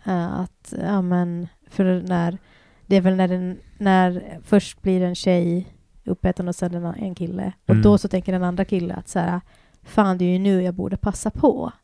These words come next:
Speaker 2: Just det.
Speaker 1: Liksom när de tankarna börjar sippra in, att man, först tänker man att man ska liksom, när det går över från att man vill rädda alla liksom till
Speaker 2: Mm.
Speaker 1: bara sig själv.
Speaker 2: Mm.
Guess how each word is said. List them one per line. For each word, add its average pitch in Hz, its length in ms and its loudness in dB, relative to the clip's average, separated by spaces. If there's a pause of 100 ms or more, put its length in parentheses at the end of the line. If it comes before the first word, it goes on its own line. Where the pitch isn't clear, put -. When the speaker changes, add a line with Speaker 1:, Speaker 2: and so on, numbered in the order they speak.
(120)
Speaker 2:
Just - 320 -2
det. 220 60 2
Speaker 1:
Liksom 214 240 2
när 196 100 2
de 240 340 6
tankarna 190 500 0
börjar 180 240 -2
sippra 202 440 -2
in, 180 160 2
att 170 140 -4
man, 185 240 0 (180)
först - 280 6
tänker 214 280 2
man 185 100 0
att 180 60 -2
man 180 120 0
ska - 160 -4
liksom, 180 280 -2
när 175 80 0
det 185 80 0
går 190 260 2
över 214 220 6
från 196 200 -2
att 190 100 -4
man 185 180 -2
vill 180 120 0
rädda 175 280 0
alla 202 360 2
liksom 202 520 -2
till 180 220 2
Speaker 2:
Mm. 196 160 -2 (380)
Speaker 1:
bara 180 240 0
sig - 220 -4
själv. - 420 -6
Speaker 2:
Mm. 110 440 2